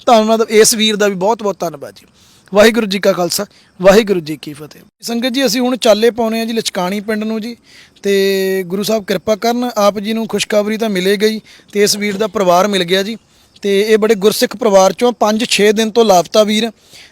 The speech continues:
ਤੇ ਇਹਦੀ ਫੈਮਿਲੀ ਪਰੇਸ਼ਾਨ ਆ। ਹੁਣ ਬੜੀ ਜਲਦੀ ਉਹਨਾਂ ਨਾਲ ਆਪਣਾ ਮੇਲ ਹੋ ਜਾਊਗਾ। ਅਸੀਂ ਦੁਬਾਰਾ ਤੋਂ, ਆਜੋ ਖਾਲਸਾ ਜੀ, ਦੇਖ ਲਓ ਤੁਸੀਂ ਸਾਨੂੰ ਨਾਮ ਨਹੀਂ ਦੱਸਿਆ ਇੰਨੇ ਟਾਈਮ ਦਾ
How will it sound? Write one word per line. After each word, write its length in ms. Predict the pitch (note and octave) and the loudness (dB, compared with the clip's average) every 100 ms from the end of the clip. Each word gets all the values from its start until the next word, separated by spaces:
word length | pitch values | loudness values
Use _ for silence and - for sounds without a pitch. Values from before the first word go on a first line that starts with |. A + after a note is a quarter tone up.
| - | -2
ਤੇ 100 | G#3 | 0
ਇਹਦੀ 140 | G#3 | 2
ਫੈਮਿਲੀ 380 | A#3 G#3 G3+ A#3+ | 0 0 0 -2
ਪਰੇਸ਼ਾਨ 460 | A3+ G#3 F#3+ F3+ A3+ | -4 -2 0 0 0
ਆ। 40 | |
ਹੁਣ 220 | A3 A3 A3 G#3 | 0 -2 -2 -4
ਬੜੀ 180 | F#3+ G#3 | -2 -2
ਜਲਦੀ 460 | G3 G#3+ A3 A#3+ F#3+ | 2 2 2 0 -2
ਉਹਨਾਂ 180 | G3+ G#3+ | -6 -4
ਨਾਲ 120 | G#3 | -2
ਆਪਣਾ 220 | G3 F#3+ F#3 | -2 -4 -4
ਮੇਲ 200 | F3+ F#3 | -2 0
ਹੋ 140 | F#3 | 0
ਜਾਊਗਾ। 240 | F#3 A3 A#3 - - - | 0 -2 -4 -10 -14 -8
ਅਸੀਂ 140 | F3+ | -4
ਦੁਬਾਰਾ 260 | G3+ F#3+ G3 | 0 2 2
ਤੋਂ, 100 | A3 | 4
ਆਜੋ 160 | A#3 | 4
ਖਾਲਸਾ 320 | C4+ A#3+ A#3 B3 | 4 4 4 2
ਜੀ, 100 | B3 - - - _ _ _ - | 0 -14 -18 -18 _ _ _ 0
ਦੇਖ 140 | G#3+ | 2
ਲਓ 100 | B3 | 4
ਤੁਸੀਂ 240 | C4 B3+ B3+ | 2 0 0
ਸਾਨੂੰ 280 | B3+ C4+ C#4 | 2 2 4
ਨਾਮ 280 | B3+ B3+ | 4 6
ਨਹੀਂ 120 | C4+ C#4 | 4 2
ਦੱਸਿਆ 460 | C4 - B3+ A3+ E3+ _ - - | 2 2 4 4 0 _ -20 -6
ਇੰਨੇ 200 | A#3 B3 | 0 0
ਟਾਈਮ 300 | B3 B3 A3+ | 4 4 4
ਦਾ 200 | A3+ G3 | 4 2